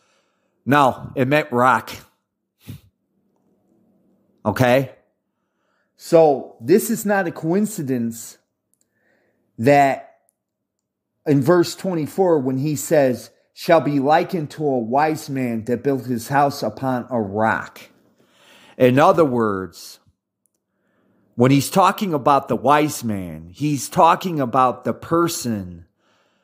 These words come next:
that is actually in the Catholic Church. And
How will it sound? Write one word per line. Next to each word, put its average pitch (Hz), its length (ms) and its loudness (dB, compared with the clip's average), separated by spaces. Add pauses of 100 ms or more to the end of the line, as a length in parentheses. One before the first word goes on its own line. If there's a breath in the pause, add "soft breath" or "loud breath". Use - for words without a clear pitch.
(280)
that 135 180 4
is 139 260 0
actually 147 800 0
in 120 600 -4
the 110 120 -2
Catholic 120 580 0
Church. - 720 -4 (920)
And 117 460 0